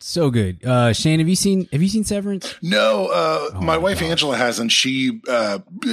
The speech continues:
Speaker 2: has a really good handle on what I would like and what I don't. And she was like, "Oh, you're, you're really gonna love this show."
Speaker 1: Yeah.
Speaker 2: Um, so, so I, I,
Speaker 1: Okay.
Speaker 2: it is on my list of things to get around to. And I like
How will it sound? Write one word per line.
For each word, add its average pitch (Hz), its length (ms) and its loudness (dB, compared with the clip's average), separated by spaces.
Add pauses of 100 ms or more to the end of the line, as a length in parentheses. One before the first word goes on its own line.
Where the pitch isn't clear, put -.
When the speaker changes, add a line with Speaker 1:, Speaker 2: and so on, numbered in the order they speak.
Speaker 2:
has 156 160 2
a 143 60 4
really 123 240 2
good 92 140 -2
handle 92 280 -4
on 87 120 -4
what 95 140 0
I 98 80 2
would 90 120 -4
like 90 280 -2
and 90 100 -4
what 90 100 -2
I 87 140 -2 (260)
don't. 101 400 0
And 98 180 -4
she - 220 2
was 98 240 -4
like, 92 260 -2
"Oh, 104 160 2
you're, 107 300 -4
you're 107 180 -4
really 85 340 -8
gonna 73 180 -8
love 67 180 -8
this - 140 -2
show." - 300 -2 (280)
Speaker 1:
Yeah. 110 220 4
Speaker 2:
Um, 87 580 -6 (140)
so, - 420 -2
so 139 220 4
I, 127 80 2
I, 135 60 4
Speaker 1:
Okay. 139 260 2
Speaker 2:
it 135 80 0
is 156 160 2
on 147 100 4
my 131 120 4
list 104 280 0
of 101 100 -6
things 104 240 -4
to 101 120 -4
get 101 160 -4
around 92 240 -6
to. - 140 -4
And 120 60 -2
I 226 120 4
like 254 280 0